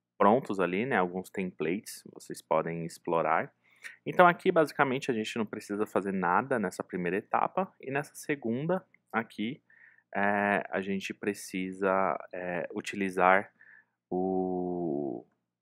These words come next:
o SharePoint. SharePoint. Nós iremos obter os itens da lista, tá? Então é obter itens, aqui ó, obter itens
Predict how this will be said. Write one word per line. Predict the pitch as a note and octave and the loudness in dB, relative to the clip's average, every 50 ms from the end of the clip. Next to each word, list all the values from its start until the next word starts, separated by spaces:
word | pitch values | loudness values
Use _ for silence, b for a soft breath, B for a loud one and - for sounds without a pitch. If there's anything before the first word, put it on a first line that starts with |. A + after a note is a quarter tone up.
| _ _ _ _ _ _ _ _ _ _ _ _ _ _ _ _ _ _ - | _ _ _ _ _ _ _ _ _ _ _ _ _ _ _ _ _ _ -12
o | - | -8
SharePoint. | - - - G2+ F#2+ G2+ G#2 - - _ - D2 A1+ G1+ - - - - - - - - - - - - - | -8 -2 2 4 4 4 4 2 -2 _ -10 -10 -8 -10 -12 -12 -8 -6 -4 -4 -4 -6 -8 -10 -12 -16 -16
SharePoint. | - - - - - - - - D2+ D2+ F#2 F2+ F2 E2+ D#2+ - _ _ - D#2 C#2+ C#2 C2+ B1+ - - - - - - - - _ _ _ _ _ - B B B B B B B - | -14 -12 -12 -10 -10 -8 -4 -2 0 2 4 4 2 2 0 -4 _ _ -4 -4 -2 -2 -4 -6 -10 -12 -8 -6 -6 -6 -6 -8 _ _ _ _ _ -18 B B B B B B B -2
Nós | - F#2+ F#2+ G#2 | 0 0 2 2
iremos | G2 G2 G2+ G#2 G#2+ G#2 G2+ - - - | 4 4 4 4 4 4 2 0 0 0
obter | G#2+ G2+ A2+ A#2+ - - - G2+ G#2 A2 C3+ C#3 - _ _ _ _ _ - | 0 0 0 0 -2 2 4 4 4 4 4 0 -6 _ _ _ _ _ -10
os | - G#2+ G#2 - - | -8 -8 -8 -6 -4
itens | G2 G2 - - G2+ G#2 G#2 G2+ | -4 -4 -2 -2 -4 -4 -4 0
da | G2+ G2+ G#2 | 2 2 2
lista, | G#2 F2+ E2+ F2 F2 - - - D#2 | 2 0 -4 -6 -8 -10 -10 -10 -8
tá? | - - D#2 E2+ F#2 - - - - _ | -6 -4 -4 -4 -4 -8 -16 -20 -14 _
Então | - E2+ E2+ E2+ | -4 -2 0 0
é | |
obter | F2 F2 - - - - - F2+ F2+ F2+ - - _ | 0 -2 -4 -8 -12 -6 -4 -2 -2 -2 -2 -6 _
itens, | F#2 F2 F2 - - A2+ C3+ F3 G3+ - - - - - - | -16 -16 -14 -12 -10 -8 -6 -6 -8 -10 -12 -16 -16 -16 -16
aqui | - - _ - - D#2+ | -18 -18 _ -8 -6 -4
ó, | F#2 F2+ D#2 | -2 -2 -2
obter | D#2+ D#2 D2+ - - E2+ F2 D#2 | -4 -4 -8 -10 -8 -8 -8 -6
itens | D2+ D2+ D2+ D#2 - - G2+ B2 D#3+ F3+ - - - - | -8 -10 -12 -12 -10 -8 -8 -6 -8 -8 -10 -12 -18 -18